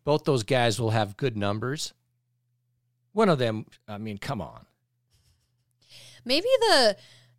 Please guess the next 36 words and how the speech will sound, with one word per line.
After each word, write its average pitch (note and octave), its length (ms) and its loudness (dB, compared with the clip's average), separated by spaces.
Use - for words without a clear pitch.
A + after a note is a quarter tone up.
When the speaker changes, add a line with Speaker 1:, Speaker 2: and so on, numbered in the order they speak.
Speaker 2:
I A#3 80 2
remember F#4 320 4
us D4 160 6
kind C4 220 0
of B3 60 0
making A3+ 340 -2
fun G3 260 0
of G#3 160 -4
the F#3+ 100 0
whole G3 280 0
Nix F#3+ 380 -6
for G3 140 -6
Heisman, F#3+ 460 -2
like, E3+ 180 -8
campaign G#3+ 680 -4
they G#3+ 100 -2
were G#3+ 120 -4
doing A3 260 -4
at A3 60 -6
the G#3+ 60 -10
beginning A3 360 -6
of G#3+ 80 -8
the G#3+ 80 -8
season. A#3 500 -8
We're A#3 120 -8
like, G#3+ 260 -2
"That F4 160 4
stuff - 260 0
doesn't A3 300 0
really G#3 220 -2
matter." G#3 360 -2
Maybe A3 360 -2
it's C4 100 -10
gonna B3 200 -10
actually A#3+ 360 -6
matter. A#3+ 380 -8